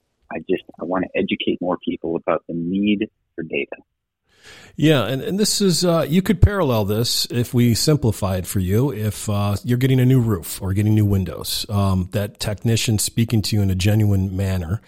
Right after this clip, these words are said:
Speaker 2: not trying to do the hard sell to you. This is not what we're trying to do, but really educate you about the one thousand dollar windows versus the thirty-five hundred dollar windows. What is gonna be the longevity?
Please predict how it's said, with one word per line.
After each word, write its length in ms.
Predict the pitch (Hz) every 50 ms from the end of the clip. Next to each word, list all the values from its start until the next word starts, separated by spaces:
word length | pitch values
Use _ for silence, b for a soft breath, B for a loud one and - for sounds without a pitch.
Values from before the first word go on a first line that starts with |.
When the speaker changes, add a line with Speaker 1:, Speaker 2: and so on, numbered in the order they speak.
| b b b b b b
Speaker 2:
not 220 | - 117 123 117 -
trying 280 | - - 139 127 120
to 60 | 113 107
do 140 | 110 110
the 120 | 104 101 95
hard 260 | - 101 101 101 87
sell 260 | - - 98 87 92 104
to 140 | - -
you. 200 | 92 87 110 131 - -
This 220 | 104 92 101 101
is 100 | 104 98
not 200 | 107 104 92 90
what 100 | 95 98
we're 120 | 87 92
trying 260 | 90 - 101 95 95 90
to 60 | 87
do, 340 | 82 92 85 98 123 120 -
but 160 | - 87 87
really 260 | 101 104 107 104 101
educate 520 | 90 101 104 110 104 - 104 92 85 - -
you 140 | 95 92 92
about 360 | 85 90 87 90 85 85 -
the 420 | - 95 95 95 92 90 87 85 87 98
one 200 | 90 92 101 98
thousand 300 | 101 98 101 92 110 101
dollar 200 | 104 107 107 107
windows 320 | 107 110 113 120 120 110
versus 300 | 107 120 113 - - 120
the 60 | 110 107
thirty-five 460 | - - 131 131 127 - - 87 82
hundred 160 | - 85 78 78
dollar 200 | 73 69 67 73
windows. 420 | 76 71 69 - - - - -
What 260 | 101 101 123 139 -
is 180 | 104 101 95 -
gonna 160 | - 101 98
be 100 | 92 87
the 80 | 85 85
longevity? 760 | 82 82 80 85 85 - 107 107 110 110 107 101 104 92